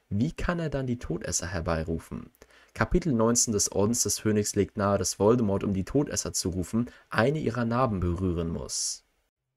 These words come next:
Wenn Voldemort eine von ihnen berührt, brennen alle ihre Narben und sie wissen, dass sie sich ihm anschließen müssen. Nach einigem Nachdenken bin ich zu dem Schluss gekommen,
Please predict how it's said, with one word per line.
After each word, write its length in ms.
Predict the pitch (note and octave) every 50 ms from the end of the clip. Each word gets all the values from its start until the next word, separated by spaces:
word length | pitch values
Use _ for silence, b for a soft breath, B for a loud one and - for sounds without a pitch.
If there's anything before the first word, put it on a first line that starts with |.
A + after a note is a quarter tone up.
| _ _ -
Wenn 160 | G#2+ G#2+ G#2
Voldemort 540 | G#2 A2+ C#3+ F3 F#3+ F3+ D#3+ D3 C#3 - -
eine 160 | A2 A2+ A#2+
von 220 | A#3+ - A#3+ A3 -
ihnen 180 | - A2 G#2
berührt, 640 | G2+ G2+ F#2+ - A#2+ A2+ E2+ C2+ - - - - - _
brennen 360 | - - G#2+ A#2 D3 D#3+ D#3+
alle 240 | D#3 - A#2 A#2+ D3
ihre 280 | D#3 D3 C3 A2+ A2+ G2+
Narben 420 | G2 G2 F#2+ F#2+ G2 G2+ G#2 G2+
und 140 | F#2 G2 F#2
sie 180 | - G#2 F#2 F2
wissen, 300 | G#2 G2+ - - A2 G2+
dass 160 | G2+ F#2 -
sie 80 | G#2
sich 160 | F#2+ F#2+ - -
ihm 100 | G#2 -
anschließen 580 | - A2+ A2+ - - F2+ E2 D#2+ - - E2+
müssen. 520 | D#2+ D2 D2 - - - - G1+ G1+ - - _ _ _ _ _ _ -
Nach 160 | G#2+ - -
einigem 420 | - A2+ C#3+ F3 F#3+ F3 D#3+ C#3
Nachdenken 600 | A#2+ A2+ A2+ A#2+ - - A#2 G#2+ G#2 - G#2+ G2+
bin 100 | G2 G#2+
ich 100 | A2 -
zu 140 | - - A2
dem 100 | A2 G2+
Schluss 340 | G2+ - - A#2+ A#2+ - -
gekommen, 440 | - G2 - - F#2+ G2 A2 A#2+